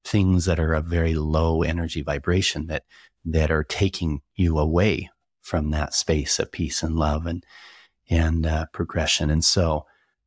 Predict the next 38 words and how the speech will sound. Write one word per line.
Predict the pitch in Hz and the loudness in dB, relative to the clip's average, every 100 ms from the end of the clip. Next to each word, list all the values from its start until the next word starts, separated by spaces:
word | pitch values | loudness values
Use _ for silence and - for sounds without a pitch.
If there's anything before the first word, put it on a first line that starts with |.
| - | -4
uh, | 80 78 | -2 -2
yes, | 82 92 82 - | 0 0 0 0
that | 87 90 | 0 2
is | 98 101 | 0 0
the | 90 | 0
answer. | 71 53 - - - - _ | 0 -2 -4 -4 -6 -12 _
That | 95 82 | -2 0
is | 98 101 95 | 2 2 4
the | 90 73 | 2 2
answer. | 73 - - | 0 -4 -6
I, | 82 87 - _ _ - | -4 -4 -8 _ _ -2
you | 85 | 0
know, | 78 80 | 2 0
I, | 80 80 _ _ _ | 0 -6 _ _ _
I, | 76 - | -6 -2
I | 92 | -2
believe | 90 85 82 104 107 90 | 0 0 2 4 4 0
that | 87 85 80 | 0 2 2
I | 85 | 2
was | 85 80 73 - _ _ _ _ - | 0 0 -2 -6 _ _ _ _ -4
allowed | 85 87 98 95 | -2 2 0 0
to | - | -2
see | 85 - 110 98 | -2 0 4 4
the | 82 | 4
darkest | 78 90 87 87 85 - - - | 0 2 0 0 -2 -4 -8 -10
recesses | 104 87 - 90 - 82 | 0 0 2 -2 -2 -4
of | 85 | -4
hell | - 95 85 | -2 0 0
so | 82 - | 0 -2
that | 85 82 | -2 0
I | 82 | -2
could | - 80 | -4 -6
then | 85 87 90 | -2 -2 -2
come | - 82 | -4 -2
out | 80 80 | 0 0
and | 80 | -2
say, | - 82 | 0 -2
"Okay, | 78 - 76 73 | -2 -4 -4 -4